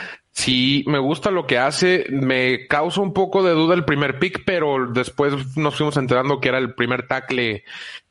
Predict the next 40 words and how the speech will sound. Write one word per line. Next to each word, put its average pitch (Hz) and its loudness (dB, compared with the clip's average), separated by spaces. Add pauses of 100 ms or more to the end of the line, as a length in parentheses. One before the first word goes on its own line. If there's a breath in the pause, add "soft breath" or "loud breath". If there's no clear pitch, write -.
en 110 2
varios, 131 0
en 131 0
el, 117 0
en 113 0
el 117 -4
tablero 123 0
de 127 0
varios 131 0
equipos. 143 -2
Entonces, 143 -2
bueno, 147 0
digo, 127 2 (120)
eh, 135 4
eventualmente, 208 2
mientras 143 0
fuera 170 2
uno 180 2
de 170 4
los 131 0
cuatro 147 0
tackles 147 0
de 123 0
los 117 0
top 139 -4 (100)
cuatro, 156 0 (400 loud breath)
eh, 117 2
no 131 0
tendría 143 2
mucho 139 -2
problema. 123 2
Estamos 135 0
hablando 127 0
de 123 2
Andrew 120 -2
Thomas 127 0
de 113 -2
Georgia, 127 2
que, 110 2 (420 loud breath)
eh, 123 2